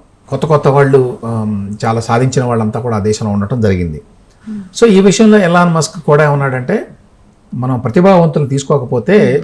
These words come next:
Speaker 1: చాలా ప్రమాదం అని. In fact ఆయన చాలా క్లియర్గా ఒక మాట ఏమన్నాడంటే, "The reason I am in America along with so many critical people who built SpaceX, Tesla,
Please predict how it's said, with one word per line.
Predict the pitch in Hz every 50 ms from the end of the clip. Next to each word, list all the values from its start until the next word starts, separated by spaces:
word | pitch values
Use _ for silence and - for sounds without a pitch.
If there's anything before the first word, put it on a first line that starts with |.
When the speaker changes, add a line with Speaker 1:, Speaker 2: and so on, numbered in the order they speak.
| -
Speaker 1:
చాలా | 135 123 117
ప్రమాదం | - 120 123 131 131 120 117
అని. | 110 95 82 - - 117
In | 123
fact | 123 - 156 - 165 - 185
ఆయన | 156 143 135 131 135 160 - - - - 160
చాలా | 147 156
క్లియర్గా | 143 - - 156 202 214 190 175
ఒక | 143 127
మాట | 131 135 135
ఏమన్నాడంటే, | 139 131 127 120 113 110 110 110 185 220 240 214 - _ _ - - _ _ _ _ _ _ - - - - - - - _ -
"The | 113 123
reason | 104 123 156 190 208 180 208 208
I | 208 196 180 170
am | 160
in | 147 135 117 113
America | 123 135 143 139 - 123 95 - - _ _ _ _ _ _ _ _ _ _ _ _ _ _ _ _ _ _ _ _ _ _ _ _ _ _ _ _ _ _ _ 139
along | 139 160 180 185
with | 175 165 - - -
so | 170
many | 175 185 185 190 170 - 151
critical | 143 147 147 175 151
people | 135 - 135 131 135 - 101 - - _ _ _ _ _ _ _ _ _ _ _ _ _ _ _ _ _ _ _ _ -
who | 190 180 147 139
built | 156 170 170 175
SpaceX, | - - - 139 135 135 - 123 107 - - - - - _ _ _ _ _ _ _ _ _ _ _ _ _ _ _ _ _ _ _ _ _ -
Tesla, | 135 131 - - 156 139